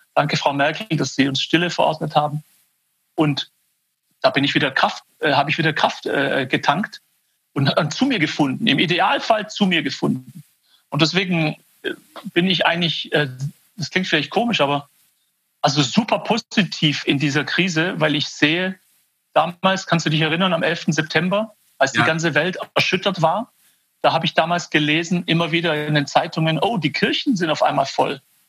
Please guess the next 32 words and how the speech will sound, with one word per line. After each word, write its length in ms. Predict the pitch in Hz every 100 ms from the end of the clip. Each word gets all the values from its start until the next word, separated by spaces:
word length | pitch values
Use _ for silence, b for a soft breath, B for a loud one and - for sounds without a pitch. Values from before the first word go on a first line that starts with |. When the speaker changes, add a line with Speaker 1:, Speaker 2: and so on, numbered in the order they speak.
| _ _ _ _ _
Speaker 1:
Die 60 | 156
Kirchen 420 | - 294 - 196 -
plötzlich, 520 | 170 - 165 143 - _ _ _ _
von 220 | - 220 208
einem 200 | 226 262
Tag 180 | 233
auf 100 | 208
den 100 | -
anderen 260 | 185 220 196
gehen 160 | 190 190
die 60 |
Leute 400 | 180 196 - 190
wieder 120 | 185
in 60 | 170
die 80 | 160
Kirche. 360 | 214 240 - - _ _ _ _ b b -
Und 120 | 196
ich 100 | 196
habe 140 | 233 -
oft 240 | 233 -
gedacht, 480 | 202 190 214 - -
was 160 | 185 -
brauchen 540 | 165 208 - - 196
wir 160 | 190 208
in 160 | 175
Deutschland 520 | 160 214 - 214 202 151
eigentlich, 600 | 170 175 160 196 - _ _ _ _ _ _ -
damit 320 | 151 190 -
wir 140 | 175
wieder 260 | 156 151 123
wach 400 | 208 - 302 -
werden? 420 | 240 202 139 -